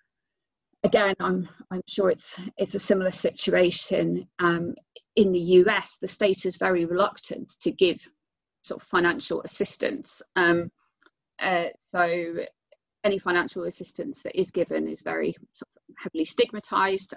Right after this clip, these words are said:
um, and, uh, you have to go through various procedures, uh, in order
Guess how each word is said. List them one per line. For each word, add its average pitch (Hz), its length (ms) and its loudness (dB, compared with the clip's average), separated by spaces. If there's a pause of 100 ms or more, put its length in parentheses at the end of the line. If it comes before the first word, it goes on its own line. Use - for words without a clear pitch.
um, 170 400 2 (140)
and, 160 440 -2 (160)
uh, 160 140 0
you 165 260 0
have - 140 -20
to - 80 -20
go 165 180 -2
through 165 360 -4
various 175 260 2
procedures, - 600 -2 (440)
uh, 165 160 2
in 185 120 6
order 170 300 2